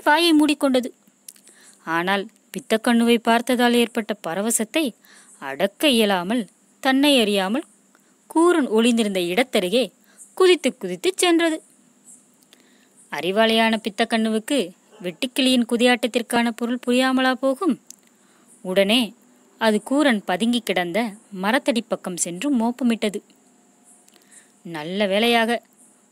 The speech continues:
முதல் நாள் இரவுதான் அந்த மரத்தடியில் புனுகு பூனை ஒன்று தங்கியிருந்தது. அது தங்கிய இடம்தான் அப்படி நாருமே. எனவே பித்தக்கண்ணு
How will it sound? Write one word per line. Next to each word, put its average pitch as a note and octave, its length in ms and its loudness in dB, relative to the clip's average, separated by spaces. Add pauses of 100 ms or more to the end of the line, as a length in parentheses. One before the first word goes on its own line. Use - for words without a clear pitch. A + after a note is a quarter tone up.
(200)
முதல் A#3+ 320 0
நாள் G#3 160 2 (140)
இரவுதான் F#3 440 -2 (760)
அந்த C4+ 200 2
மரத்தடியில் G3 720 -2 (400)
புனுகு E4 380 4
பூனை G3 280 -2
ஒன்று F#3 160 -4 (100)
தங்கியிருந்தது. A#3 640 0 (1120)
அது C#4 180 0
தங்கிய D4 340 2 (100)
இடம்தான் A3 400 2 (180)
அப்படி - 380 -2 (100)
நாருமே. A3 400 2 (840)
எனவே F#3+ 280 -2 (520)
பித்தக்கண்ணு A3 500 -2